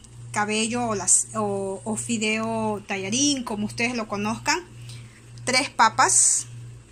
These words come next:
una cucharada de caldo de pollo, una cu-, media cucharadita, como ustedes pueden ver, de sazón completo y una cucharada de ajo picado.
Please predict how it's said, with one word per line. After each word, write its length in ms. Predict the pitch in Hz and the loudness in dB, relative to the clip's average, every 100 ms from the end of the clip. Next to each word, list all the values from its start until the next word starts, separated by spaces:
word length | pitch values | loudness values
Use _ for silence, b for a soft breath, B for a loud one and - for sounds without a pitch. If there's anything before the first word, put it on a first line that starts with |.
| - - - - B B B B - - - | -20 -16 -16 -16 B B B B -18 -20 -12
una 320 | - 269 285 285 | -4 0 0 -2
cucharada 560 | 247 240 220 220 226 | -2 0 2 2 2
de 440 | 226 220 208 196 - - | 0 0 0 -4 -8 -4
caldo 220 | 220 214 | 0 0
de 140 | 208 208 | 0 -2
pollo, 380 | 277 302 320 370 370 - - - - - - - - - | -2 0 0 -2 -4 -12 -16 -16 -18 -20 -20 -16 -12 -2
una 240 | 240 233 | -2 -2
cu-, 80 | 208 | -6
media 420 | 247 247 294 285 240 | -2 0 2 0 -2
cucharadita, 540 | 233 226 214 220 240 | -4 -2 0 0 -2
como 160 | 226 214 | -2 -2
ustedes 320 | - 233 233 | 0 -2 -2
pueden 360 | 233 226 226 | -4 -2 0
ver, 200 | 226 240 | 0 0
de 420 | 220 220 196 190 185 - - - | 0 -2 0 -2 -8 -16 -18 -14
sazón 380 | - 214 214 226 | -6 -4 -2 -2
completo 500 | 214 214 247 285 427 466 - - B B B B B B B - - | -2 -2 -2 -4 -2 -4 -6 -18 B B B B B B B -16 -4
y 140 | 269 | -2
una 220 | 277 277 | 2 0
cucharada 420 | 285 247 240 226 226 | 0 -2 0 0 2
de 80 | |
ajo 200 | 220 220 | 0 -2
picado. 380 | 226 220 - - | -4 -6 -8 -10